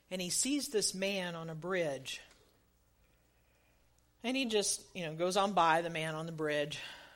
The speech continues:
Well, the Lord spoke to this man driving and said, "I want you to drive back there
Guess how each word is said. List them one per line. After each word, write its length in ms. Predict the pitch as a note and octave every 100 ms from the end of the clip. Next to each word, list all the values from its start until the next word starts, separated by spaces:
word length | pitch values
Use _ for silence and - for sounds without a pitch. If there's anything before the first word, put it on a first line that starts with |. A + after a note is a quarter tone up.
| -
Well, 400 | G#3+ G3 F#3+ - - _ _ - - _ _ _ _ _
the 180 | - F#3+
Lord 600 | G#3+ D4+ F4+ C#4+ G#3 F#3+ E3
spoke 440 | - - A#3 C4+
to 100 | -
this 220 | G3+ F3 F#3
man 300 | F3+ F3 F3
driving 640 | F#3 G#3 G#3 E3 C3 C#3 - _ _ _ _ _
and 120 | E3
said, 480 | D#3+ - F3+ F3 E3+ D#3+ - - _ _ _ _ _ _ _ _ _ - - _
"I 40 | F#3+
want 200 | G#3+ -
you 140 | F#3+
to 80 | F3+
drive 420 | E3 F3 F3 D#3+
back 340 | E3+ E3+ F3
there 360 | - D3 D3 C#3